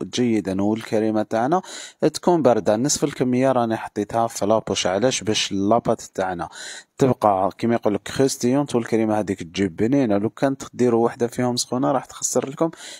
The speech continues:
العجينه. هنا واش راح نديروا؟ نعمروهم كامل ونجو نحضروا لا ميرينغ على بركه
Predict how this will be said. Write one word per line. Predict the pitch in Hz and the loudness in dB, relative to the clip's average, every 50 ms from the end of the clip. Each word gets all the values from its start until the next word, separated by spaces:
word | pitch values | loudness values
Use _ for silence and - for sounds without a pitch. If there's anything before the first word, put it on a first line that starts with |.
| - - | -8 -2
العجينه. | 135 135 127 123 123 110 104 113 110 107 104 110 | 0 2 2 2 2 0 0 0 0 0 0 0
هنا | 120 139 | 0 0
واش | 147 147 135 - | 0 0 0 -2
راح | 123 113 - 113 | -2 -2 -2 -4
نديروا؟ | 104 98 98 101 107 107 | -4 -2 -2 -2 -2 -2
نعمروهم | 101 92 98 117 123 120 117 110 107 101 101 98 95 | -2 -2 -2 0 2 2 2 2 2 0 -2 -4 -4
كامل | - - - 139 160 180 - | -2 -2 -2 0 0 -2 -2
ونجو | - 135 151 156 131 123 | 0 0 0 0 0 0
نحضروا | 113 113 - - 90 98 104 101 101 98 | -2 -2 -4 -6 -4 -2 -2 -2 -2 -2
لا | 98 98 | -2 -4
ميرينغ | 98 101 104 104 113 127 131 123 110 | -2 -2 -4 -2 -2 -4 -4 -4 -2
على | 101 98 98 98 90 | -2 0 0 -2 -2
بركه | 85 87 85 90 - | -4 -6 -10 -10 -14